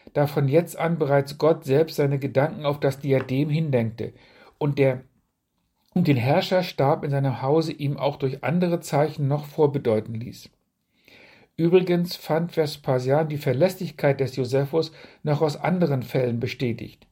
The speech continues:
Bei jener geheimen Verhandlung hatte nämlich der eine von den zwei Freunden Vespasians, die den, derselben anwohnten, die Bemerkung gemacht, dass er es höchst seltsam fände, warum Josephus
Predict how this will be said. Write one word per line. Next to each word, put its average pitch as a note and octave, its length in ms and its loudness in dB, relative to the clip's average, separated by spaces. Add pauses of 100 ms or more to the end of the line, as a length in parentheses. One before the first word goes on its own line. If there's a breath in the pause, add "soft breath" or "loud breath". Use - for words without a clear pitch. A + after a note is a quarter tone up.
(680 loud breath)
Bei C3 100 4
jener F3+ 340 4
geheimen E3 480 0
Verhandlung D#3+ 600 -4
hatte D#3+ 220 -2
nämlich D#3 320 -4
der - 140 0
eine E3 240 2
von E3 220 0
den D3+ 140 -2
zwei C#3+ 260 2
Freunden E3 380 0
Vespasians, C#3+ 840 -2 (800 loud breath)
die E3 120 0
den, D3 400 2 (100)
derselben D3 680 2
anwohnten, E3 600 -2
die D3+ 100 -6
Bemerkung C#3+ 560 0
gemacht, D#3+ 460 -4 (920)
dass D3 180 2
er D3 100 2
es - 180 -4
höchst F3+ 280 2
seltsam D3 520 4
fände, C#3+ 440 -2
warum C#3 260 2
Josephus C#3 720 2